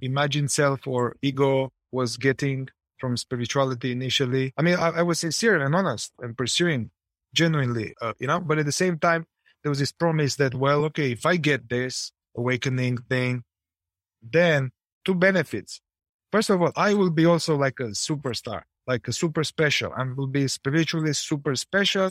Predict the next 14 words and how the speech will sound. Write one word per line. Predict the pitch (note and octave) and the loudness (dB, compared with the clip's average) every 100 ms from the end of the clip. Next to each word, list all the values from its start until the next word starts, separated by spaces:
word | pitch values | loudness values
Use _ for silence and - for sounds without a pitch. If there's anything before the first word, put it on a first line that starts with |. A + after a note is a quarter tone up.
| - C3+ | -4 -8
and | C3 C3 | -6 -8
spiritually | - C#3 D3+ D#3+ D3 C3+ | -6 -2 0 0 -2 -2
superior | - A#2 E3 F3 F3 F3 E3 | -4 -6 0 2 4 4 4
and | D3+ B2 | 2 0
perfect, | - D3+ C3 F#2+ F2 _ _ _ - - - | 2 2 2 -4 -8 _ _ _ -20 -12 -2
which | D3 - - | -2 -2 -2
coincided | G#3+ A#3+ G#3+ G#3+ F#3+ E3 | 0 2 4 4 4 2
with | D3 D3 D3+ | 2 0 2
my, | C#3 C3 | 2 2
uh, | C3+ B2+ B2 | 2 2 2
limiting | C#3+ D#3+ D#3 D#3+ D3+ | 2 2 2 0 0
belief | C#3 D3 C#3+ - | 2 2 0 -2
core, | - D3+ D3 C#3+ - C#3 | 0 4 4 0 -6 -4
uh, | C3 | -2